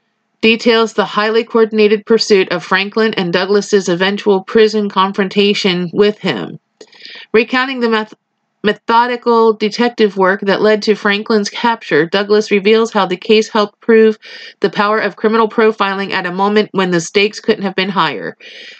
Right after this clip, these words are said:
Years later, after Franklin's conviction and subsequent confessions while in federal prison to a horrific array of other murders, Douglas sat across from Franklin for the first time to complete the profile and understand what motivated his terrifying evolution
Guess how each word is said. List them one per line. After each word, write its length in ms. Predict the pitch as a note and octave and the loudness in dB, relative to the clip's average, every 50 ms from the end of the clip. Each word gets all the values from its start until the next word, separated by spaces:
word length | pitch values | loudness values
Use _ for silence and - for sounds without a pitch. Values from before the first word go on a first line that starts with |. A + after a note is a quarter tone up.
| _ _ _ _ _ - | _ _ _ _ _ 0
Years 320 | G#3 A3 A3+ A#3+ A3+ - | 4 4 4 4 2 2
later, 300 | A3+ B3 D4 A3 G3 G3 | 2 2 2 2 0 0
after 260 | - F3+ F#3+ F#3+ G#3+ | 0 -2 -6 -4 -6
Franklin's 460 | G3+ - G3+ G3+ G#3+ G#3+ A#3 A3+ G#3+ | -4 -4 -4 -4 -2 -2 -4 -4 -2
conviction 480 | - G#3+ G3 F3+ F#3+ G3+ G#3+ - - A3+ | -2 -2 -2 0 0 0 0 -2 -4 -4
and 160 | G#3 F#3 E3+ | -4 -4 -2
subsequent 500 | - G3+ G3 G3+ - - - A3+ G3 - | -2 -2 -2 -2 -4 -2 -2 -2 -2 -2
confessions 580 | - G3 F3 - A3 G3+ G#3 - A3+ A3 A3 - | -6 -6 -4 -2 -2 -2 -4 -6 -6 -8 -4 -2
while 200 | F#3+ F3+ F3 F3 | -2 0 0 0
in 140 | F3 E3 E3+ | 0 0 0
federal 300 | G3+ G3 G#3 A3 G#3 G3+ | 0 0 2 0 0 -2
prison 460 | - - G#3 G3+ G#3 G3 F3+ F#3+ F#3+ | 0 0 2 2 2 0 -4 -8 -4
to 140 | - G3+ E3+ | 0 0 2
a 80 | E3+ | 2
horrific 480 | E3 - F#3 E3+ F#3+ A3+ - A3+ - - | 2 0 0 2 2 0 0 -2 -2 -2
array 320 | F3 E3+ G3+ G3+ G3+ F#3 | -2 0 0 0 0 -2
of 80 | F3 E3 | -2 -2
other 240 | - - F#3+ F3+ E3 | -2 -2 -2 -2 0
murders, 440 | F#3+ A3+ A#3+ G#3 E3 E3 G#3 - - - - - - - - - - _ | 2 2 2 4 2 0 0 -2 -8 -12 -20 -20 -20 -20 -20 -20 -14 _
Douglas 340 | - A3 A#3 A3+ A#3 A3+ A3 | -2 -2 -2 0 0 -2 0
sat 180 | - A#3 A3 G#3+ | -2 -4 -2 -2
across 380 | G#3 G#3 - G#3 G#3 A3+ A3 | -4 -4 -2 -2 -2 -2 -4
from 120 | - B3+ A#3+ | -8 -8 -4
Franklin 420 | A3 A#3 G3+ F#3+ G3 - G3+ G3 | -2 -2 -2 -2 -2 -4 -6 -4
for 100 | G3+ G3 | -2 -2
the 80 | F3 E3+ | -2 0
first 320 | - G3+ G#3 A3 A3+ - | 0 0 0 0 0 -2
time 260 | - F3 D#3 D#3+ E3 E3 - - - _ - | -6 -4 -4 -4 -8 -10 -16 -20 -20 _ -2
to 100 | - A3 | -2 0
complete 400 | A3 - G#3 G3+ - A#3+ C4+ C4 | 2 2 0 2 2 0 0 2
the 80 | - A3+ | -2 -4
profile 500 | - - G#3+ G3+ G3 - F#3 F3+ F#3 F#3 | 0 2 0 0 2 0 -2 -2 -2 -2
and 140 | C#3+ F3 F3 | -4 -6 -6
understand 560 | F#3+ G#3 G#3+ B3 A#3+ - - G#3 F3+ F#3 F#3 | -4 -2 -2 -2 -2 0 0 -2 0 0 0
what 160 | F#3+ G#3 G#3 | -2 -2 0
motivated 540 | - G3+ G#3 G#3 G#3+ G3+ G3 F3+ F3 F#3 F3 | 0 0 2 2 2 0 0 0 0 -2 -2
his 160 | F#3+ F3 E3 | -2 -4 -4
terrifying 640 | - G#3+ G3 G#3 A3+ A3 - G#3 G3 F#3+ F#3 F3 - - | -2 0 0 0 0 0 -2 -2 -2 -2 -4 -6 -6 -6
evolution 640 | - G3 G3+ A3+ A3 F#3+ F3 E3 - F3+ E3+ F3 | -6 -4 -2 0 2 2 2 0 0 -4 -4 -4